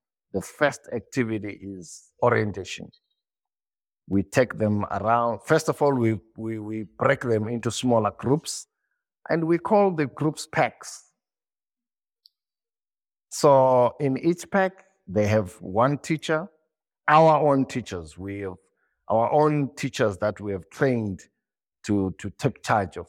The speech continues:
the lessons. And then we go through an orientation. And the orientation involves, you know, these students, remember, some of them, they have never been away from home.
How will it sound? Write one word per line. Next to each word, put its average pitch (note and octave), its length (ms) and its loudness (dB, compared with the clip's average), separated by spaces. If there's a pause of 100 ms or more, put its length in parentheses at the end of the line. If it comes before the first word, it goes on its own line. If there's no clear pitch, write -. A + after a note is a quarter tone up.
the F2 100 -8
lessons. - 480 -6 (840)
And G#2 300 2 (240)
then C3 240 2
we A#2 120 0
go A2 200 -2
through G#2+ 440 -4
an F#2+ 260 -8
orientation. G2+ 720 -2 (840)
And G#2+ 280 0
the G#2 60 -4
orientation C#3+ 640 0
involves, A2 680 -2
you A2 120 -6
know, E2 480 -6
these E3 160 4
students, B2+ 480 0
remember, B2 500 2
some C3+ 260 -2
of - 200 -4
them, G#2 300 2 (600)
they C#3 60 4
have D#3 120 2
never A3 280 0
been F3+ 160 -2
away E3+ 240 4
from C3+ 240 2
home. A#2 400 2